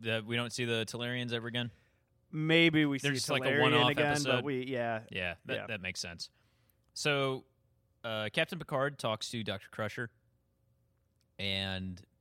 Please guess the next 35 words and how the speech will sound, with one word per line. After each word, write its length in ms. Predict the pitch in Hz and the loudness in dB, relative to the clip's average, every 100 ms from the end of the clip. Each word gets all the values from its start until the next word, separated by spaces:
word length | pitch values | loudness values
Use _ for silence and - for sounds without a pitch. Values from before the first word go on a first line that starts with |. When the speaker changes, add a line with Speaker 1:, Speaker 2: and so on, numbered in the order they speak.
| - | -18
Speaker 1:
he's 200 | 120 98 | -12 -8
like, 160 | 101 | -6
"Okay, 260 | 139 160 131 | -4 -2 -2
so 180 | - 127 | -2 -4
what 160 | 131 | -4
do 60 | 175 | -2
we 80 | 180 | -2
know 140 | 180 | -2
about 220 | 131 92 | 0 -2
these 140 | 95 87 | -4 -10
people? 400 | 95 90 90 85 | -10 -10 -14 -12
Like, 220 | - 95 - _ | -6 -6 -8 _
this 240 | 110 107 - | -10 -10 -10
guy 220 | - 107 117 | -6 -4 -4
is 160 | 120 | -4
a 40 | 117 | -6
human. 460 | - 170 143 92 | -4 -4 -2 -2
That's 240 | 95 123 - | -2 -2 -6
pretty 280 | - 98 | -8 -6
weird, 360 | 87 90 90 90 | -8 -10 -8 -6
right?" 280 | 95 117 139 | -2 -2 -4
She 180 | - 127 | -12 -10
says, 340 | - 131 123 180 | -6 -6 -8 -10
"Yeah. 460 | 269 262 170 131 - _ - _ _ _ _ - _ _ _ | -2 2 4 2 -4 _ -20 _ _ _ _ -20 _ _ _
You 120 | 180 | -6
know 100 | 302 | 0
what 120 | 311 277 | 2 2
else 180 | 311 | 2
is 100 | 214 | -4
pretty 220 | 160 175 135 | 0 0 2
weird 320 | 139 139 135 | 2 2 2
is 260 | 135 127 | -2 0
I 120 | 110 123 | 0 -2
found 440 | 165 160 156 139 | -2 -4 -4 -2
a 380 | 107 104 101 | 0 0 -2